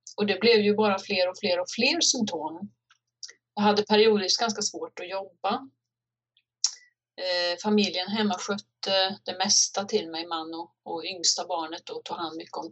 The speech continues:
tvätt och städning och, och sånt. Eh, och det dröjde ända till tjugohundraåtta som jag läste en artikel av en läkare i Finland som heter Karin Münsterhjelm.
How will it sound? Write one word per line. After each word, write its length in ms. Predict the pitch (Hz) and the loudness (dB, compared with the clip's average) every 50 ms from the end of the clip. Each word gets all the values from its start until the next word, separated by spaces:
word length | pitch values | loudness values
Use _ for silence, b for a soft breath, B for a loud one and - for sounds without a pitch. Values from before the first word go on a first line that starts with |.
| - | -6
tvätt 400 | - 165 - - _ _ - - 165 | -6 -6 -8 -8 _ _ -10 -6 -4
och 60 | - | -2
städning 680 | - - 185 180 185 180 180 180 170 160 160 - - | -2 2 4 4 4 4 2 -2 -6 -6 -6 -6 -8
och, 260 | - - - - - _ b b b b b b b b _ | -8 -6 -6 -8 -8 _ b b b b b b b b _
och 80 | - | -4
sånt. 440 | - - - - - _ - - - - _ _ _ _ _ _ _ _ _ _ _ _ _ _ _ _ _ _ - - | -4 -4 -4 -6 -10 _ -10 -10 -10 -10 _ _ _ _ _ _ _ _ _ _ _ _ _ _ _ _ _ _ -10 -6
Eh, 160 | - 180 175 - | -6 -6 -4 -2
och 80 | 226 233 | 2 4
det 120 | 240 226 208 233 | 4 4 6 6
dröjde 380 | 285 320 330 294 240 208 240 | 6 6 6 4 4 4 4
ända 320 | 262 294 285 247 214 196 208 | 4 4 2 2 0 0 0
till 260 | - - 247 226 - | 0 -2 -2 -2 -2
tjugohundraåtta 1160 | - - - - 233 226 208 208 214 208 208 214 202 - 170 170 165 - 170 175 170 170 170 170 - _ _ _ _ _ _ _ _ _ _ _ _ - 226 233 - - _ _ _ _ _ - 202 214 - - _ _ _ _ - | 0 0 0 0 0 -2 -2 0 2 2 2 0 -2 -6 -8 -12 -12 -8 -4 -2 0 0 0 -2 -4 _ _ _ _ _ _ _ _ _ _ _ _ -4 -4 -4 -4 -6 _ _ _ _ _ 0 0 0 0 -2 _ _ _ _ -2
som 240 | - - - 202 202 | 0 0 2 2 0
jag 140 | 196 190 208 | 0 2 4
läste 320 | 214 220 208 - - 185 | 4 4 4 4 2 0
en 100 | 165 170 | -2 -2
artikel 840 | 185 208 - - 214 - - _ _ - - - 180 175 - - - - | -2 -2 -2 -2 -2 -2 -6 _ _ -14 -8 -6 -6 -6 -6 -8 -8 -4
av 240 | 175 170 170 165 | 0 0 0 0
en 80 | 170 170 | 0 2
läkare 360 | 180 190 202 - - 170 170 | 2 2 2 2 0 0 0
i 40 | 175 | 0
Finland 360 | - 208 180 170 160 170 180 | 0 0 0 0 0 0 0
som 100 | - 226 | 0 0
heter 160 | 226 220 220 208 | 0 0 0 -2
Karin 280 | - 220 202 190 180 180 | 0 2 0 0 0 -2
Münsterhjelm. 640 | 185 180 180 - - - 165 165 170 190 247 254 | -4 -2 -2 -2 -2 -2 -2 -2 0 0 -2 -4